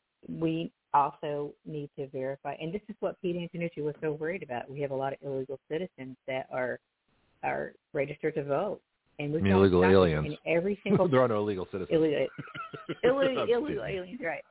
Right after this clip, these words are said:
Speaker 1: I'm getting ahead
Speaker 2: Yeah.
Speaker 1: of myself. But
Speaker 2: Mm-hmm.
Speaker 1: this, w-, if we had every single person come in and verify their citizenship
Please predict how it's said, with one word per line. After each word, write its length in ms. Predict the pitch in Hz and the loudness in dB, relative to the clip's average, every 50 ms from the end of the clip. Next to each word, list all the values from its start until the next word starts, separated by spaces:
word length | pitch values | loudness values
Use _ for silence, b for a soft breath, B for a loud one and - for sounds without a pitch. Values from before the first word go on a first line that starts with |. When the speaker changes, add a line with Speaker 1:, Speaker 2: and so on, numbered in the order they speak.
| _ _ - | _ _ -2
Speaker 1:
I'm 200 | 190 180 175 165 | -2 -2 0 0
getting 200 | 175 170 165 165 | 0 0 0 0
ahead 160 | 170 160 - | 0 0 0
Speaker 2:
Yeah. 80 | - | -2
Speaker 1:
of 60 | 147 - | -4 -6
myself. 160 | 151 139 - _ _ _ _ _ _ _ _ _ - | -6 -6 -6 _ _ _ _ _ _ _ _ _ 2
But 100 | 180 165 - - | 4 4 4 2
Speaker 2:
Mm-hmm. 460 | 110 139 208 208 _ _ - 190 180 | 0 -2 -4 -4 _ _ -12 -4 0
Speaker 1:
this, 160 | 180 208 247 - - - | 2 2 2 0 -4 -12
w-, 160 | 185 180 - | -14 -12 -10
if 140 | - 175 175 - | -8 -10 -8 -6
we 180 | 185 202 214 190 | -6 -6 -6 -6
had 180 | 208 190 175 - - - | -8 -8 -8 -8 -8 -6
every 180 | 160 170 175 - | -6 -6 -6 -8
single 200 | 214 190 - - | -12 -12 -12 -10
person 420 | - 175 175 170 - 180 170 165 - - | -8 -8 -8 -8 -10 -12 -14 -14 -12 -12
come 160 | 170 165 156 - | -12 -12 -12 -12
in 280 | 151 156 151 151 147 151 - _ | -12 -10 -8 -8 -8 -10 -12 _
and 240 | 143 143 131 131 127 | -12 -12 -10 -10 -6
verify 480 | - 147 143 147 160 156 - 160 156 147 | -4 -2 -2 -2 -2 -4 -4 -4 -4 -4
their 120 | 156 160 156 - | -6 -8 -6 -4
citizenship 640 | 160 147 135 - _ - - - - - - 87 87 | -4 -4 -4 -6 _ -16 -20 -18 -16 -12 -12 -12 -12